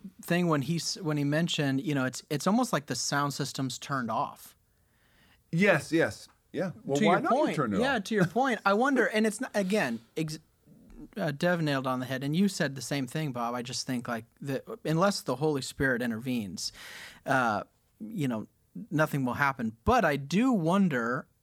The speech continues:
Speaker 1: if it's easy for these kids to sort of hide in the lights or in the production.
Speaker 2: In the volume.
Speaker 1: In the volume, um, potentially.
Speaker 2: Yes.
Speaker 1: Yeah, again, we're not there. We don't know. We're just speaking to his question. But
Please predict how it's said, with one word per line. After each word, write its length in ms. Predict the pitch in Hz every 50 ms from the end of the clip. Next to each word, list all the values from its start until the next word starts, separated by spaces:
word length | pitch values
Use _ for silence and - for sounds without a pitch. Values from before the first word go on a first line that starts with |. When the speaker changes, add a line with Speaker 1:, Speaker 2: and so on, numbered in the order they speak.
| _ _ _
Speaker 1:
if 240 | 175 202 226 - -
it's 200 | 170 - - - -
easy 500 | 180 196 233 269 277 254 202 175 165 156
for 640 | 151 - - - - 180 196 214 208 208 196 180 156 -
these 340 | 156 151 160 165 156 156 -
kids 380 | - - - 160 156 143 143 -
to 100 | - 151
sort 220 | - - 180 160 147
of 80 | -
hide 840 | - - - - - - 208 220 202 160 143 123 110 110 113 - - _ _ _ - - - - _ _ _ _
in 320 | - 175 180 175 170 165 151
the 480 | 135 135 135 127 123 120 117 113 110 110 - _ _ _
lights 500 | - 120 113 101 87 - - - - - -
or 120 | 165 185
in 100 | 208 208
the 80 | 202 175
production. 520 | 160 - 151 135 120 117 - - - - 120
Speaker 2:
In 100 | 110 107
the 60 | 104
volume. 460 | 95 107 107 127 139 120 87 - - - _ _ _
Speaker 1:
In 140 | 196 214 220
the 60 | 202
volume, 680 | 165 151 143 131 123 120 113 107 101 101 - 131 139 - -
um, 480 | 151 143 135 131 123 117 107 98 107 - - _ _ - - - - _ _ _ _ _ _ _ _
potentially. 600 | - 190 185 202 190 165 - 117 98 85 - - -
Speaker 2:
Yes. 340 | 131 131 135 135 131 117 95
Speaker 1:
Yeah, 100 | 156 -
again, 240 | 165 170 196 160 139
we're 100 | 143 160
not 200 | 170 160 151 156
there. 340 | - 147 131 120 113 110 120
We 120 | - 135
don't 240 | 131 131 120 113 -
know. 440 | 135 135 127 113 104 101 104 110 113
We're 100 | - 139
just 140 | 135 143 135 -
speaking 360 | - 147 135 - - 127 123
to 320 | - - 127 113 110 120
his 220 | - 127 123 117 -
question. 440 | - 160 156 156 - - 123 117
But 240 | 113 127 110 104 -